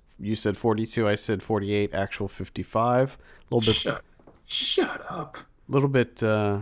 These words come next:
Speaker 1: Jersey Boys, a little bit better than what we expected. And
Speaker 2: Bullshit.
Speaker 1: Think Like a Man two, far worse than what we expected.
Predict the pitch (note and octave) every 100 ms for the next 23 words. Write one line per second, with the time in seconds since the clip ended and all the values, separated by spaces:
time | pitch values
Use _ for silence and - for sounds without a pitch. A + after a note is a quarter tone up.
0 | - - C3 B2 B2 B2 A#2+ A#2 A2+ G#2
1 | G2 G2 G2 G2 F#2+ F#2+ G2+ G2+ F#2+ -
2 | G2+ F#2+ - G#2+ A2 - - - - -
3 | F#2 F#2 F#2 A#2+ A2 G#2 A2 G#2+ G#2+ -
4 | B2+ C#3+ C#3 - C#3+ E3 F#3 D#3+ C3 C#3
5 | G2+ F2 - - - - - - - F2+
6 | F2 F2+ F2 - F#2 - F#2+